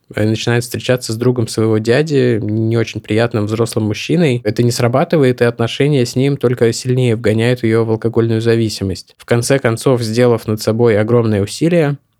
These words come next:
Мадина уезжает из Узбекистана обратно в Васильево к родителям и всё же исполняет их волю и идёт токарем на завод, где они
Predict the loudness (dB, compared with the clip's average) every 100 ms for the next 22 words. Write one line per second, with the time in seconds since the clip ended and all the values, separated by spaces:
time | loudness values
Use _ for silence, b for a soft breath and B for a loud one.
0 | _ -2 0 2 2 2 2 2 2 0
1 | -4 -6 -6 -6 -6 -6 -2 0 0 0
2 | 0 0 0 -2 -2 -2 -2 0 0 -2
3 | -2 -2 -2 0 0 -2 -4 -2 0 0
4 | 0 0 0 0 0 2 0 -2 -4 0
5 | 2 4 2 2 0 2 0 0 -2 0
6 | 0 0 0 0 -2 -2 -2 0 0 0
7 | 0